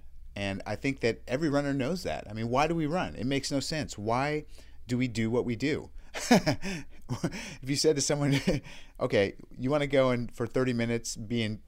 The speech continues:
tremendous pain, and just not wanna take another step and keep going,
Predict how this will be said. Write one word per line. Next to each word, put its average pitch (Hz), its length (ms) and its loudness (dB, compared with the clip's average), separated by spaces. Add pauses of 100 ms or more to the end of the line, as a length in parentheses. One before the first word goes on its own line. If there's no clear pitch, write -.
(100)
tremendous 131 600 2
pain, 123 560 -2 (380)
and 110 180 0
just 110 300 -4
not 113 280 2
wanna 113 180 0
take 117 220 -2
another 104 240 0
step 107 360 0
and 95 120 -4
keep - 240 -4
going, 117 400 -2